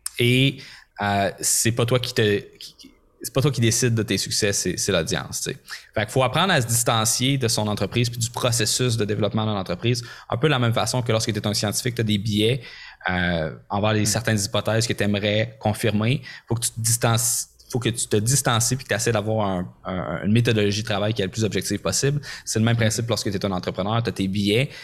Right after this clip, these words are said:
Speaker 1: cognitifs que t'essaies de, de, qui, qui vont teinter ton approche et qui vont faire en sorte que si t'as tort dans tes biais, ben, ça va juste te, te, te mettre dans le fossé. Fait qu'il faut que tu développes tes stratégies pour,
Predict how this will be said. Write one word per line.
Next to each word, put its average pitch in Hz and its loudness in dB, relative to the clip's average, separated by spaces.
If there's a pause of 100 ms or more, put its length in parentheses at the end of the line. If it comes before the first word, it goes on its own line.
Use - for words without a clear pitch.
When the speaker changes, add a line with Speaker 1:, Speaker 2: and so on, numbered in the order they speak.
(160)
Speaker 1:
cognitifs 107 0
que - 2
t'essaies 101 0
de, 98 0 (300)
de, - -14 (120)
qui, - -14
qui - -4
vont 110 2
teinter 113 0
ton 113 0
approche 107 -2
et - -6
qui - -10
vont 98 -2
faire 127 0
en 110 0
sorte 117 -4
que 139 2 (240)
si - -4
t'as 135 2
tort 131 2
dans 110 0
tes 110 -2
biais, 107 2
ben, - -10
ça 110 2
va 98 0
juste 113 0
te, 101 2 (180)
te, - -2
te 95 -2
mettre 110 2
dans 101 2
le 95 -2
fossé. 104 -2
Fait - -4
qu'il - -16
faut 117 0
que 120 -4
tu - -4
développes 107 2
tes 101 0
stratégies 104 0
pour, 104 0